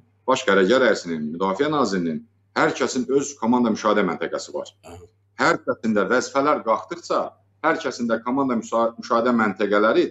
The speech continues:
Speaker 1: təhlükəli ərazidən uzaqlaşdırılır. Bildiniz nə demək istəyirəm?
Speaker 2: Bildim, bildim.
Speaker 1: Yəni, briqada komandiri, məsəl üçün, hücumda,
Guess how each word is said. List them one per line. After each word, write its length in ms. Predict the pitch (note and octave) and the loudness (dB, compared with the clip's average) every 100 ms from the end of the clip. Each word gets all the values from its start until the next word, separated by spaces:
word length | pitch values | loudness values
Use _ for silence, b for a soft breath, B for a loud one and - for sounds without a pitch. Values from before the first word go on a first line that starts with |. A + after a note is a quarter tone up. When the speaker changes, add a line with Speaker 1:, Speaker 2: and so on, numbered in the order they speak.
| - | -2
Speaker 1:
təhlükəli 600 | C3+ A#2 A#2 B2+ D#3 D3+ | -2 -2 0 0 2 2
ərazidən 640 | A#2 G#2+ G#2+ F#2+ A#2+ C#3+ | 2 4 4 2 -2 -4
uzaqlaşdırılır. 840 | A2+ A2 - G#2+ - A2 G#2 G2+ - _ _ _ _ _ _ _ _ _ - | -2 -2 0 -4 -2 -2 0 0 -2 _ _ _ _ _ _ _ _ _ -6
Bildiniz 220 | G#2 A#2+ | -2 0
nə 120 | A2 | 0
demək 240 | F#2+ F#2 - | 0 -2 -2
istəyirəm? 340 | B2 B2 B2+ | 0 2 2
Speaker 2:
Bildim, 240 | A2+ G2+ | 2 -4
bildim. 100 | - - _ | -6 -12 _
Speaker 1:
Yəni, 300 | C#3 D#3 C4 - - _ _ - | 0 0 0 -8 -14 _ _ -4
briqada 380 | D#3+ F3+ D3 B2+ | 2 4 4 2
komandiri, 400 | C3+ C3+ A#2+ A2+ | 2 2 0 0
məsəl 320 | C#3+ C#3 A#2+ | -2 0 -2
üçün, 180 | - G2+ | -2 -4
hücumda, 440 | C3+ C#3 C#3+ C#3 | -4 -2 2 4